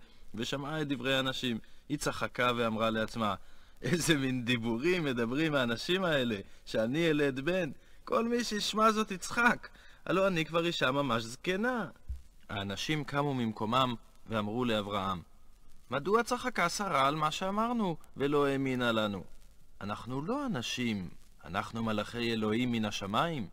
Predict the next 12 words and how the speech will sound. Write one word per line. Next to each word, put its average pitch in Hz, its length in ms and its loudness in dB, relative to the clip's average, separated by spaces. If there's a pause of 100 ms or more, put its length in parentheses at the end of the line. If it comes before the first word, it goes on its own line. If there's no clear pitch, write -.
(540)
אלוהים 92 500 -2
שלח 110 420 -2
אותנו 139 360 -4
עליכם 101 520 -2 (360)
להגיד 95 420 -4
לכם 117 360 -4 (320)
שהוא 95 320 -8
לא 101 220 0
שכח 185 520 -2
מה 92 140 -6
שהבטיח, 85 760 -10 (480)
ושעכשיו - 640 -2